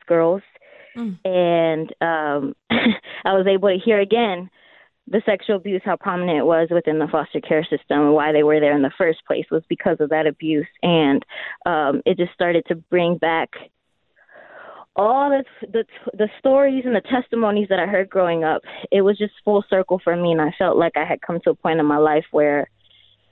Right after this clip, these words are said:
Speaker 1: it, I'm now in a position to be able to start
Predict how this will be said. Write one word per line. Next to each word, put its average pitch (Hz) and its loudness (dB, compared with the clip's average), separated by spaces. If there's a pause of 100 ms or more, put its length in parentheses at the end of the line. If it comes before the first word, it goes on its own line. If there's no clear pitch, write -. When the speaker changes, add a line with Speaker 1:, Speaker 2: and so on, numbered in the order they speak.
(380)
Speaker 1:
it, 170 2 (160)
I'm 175 -2
now 170 0
in 170 0
a 160 -2
position 165 -4
to 170 -2
be 165 2
able 160 2
to 156 -2 (140)
start 170 0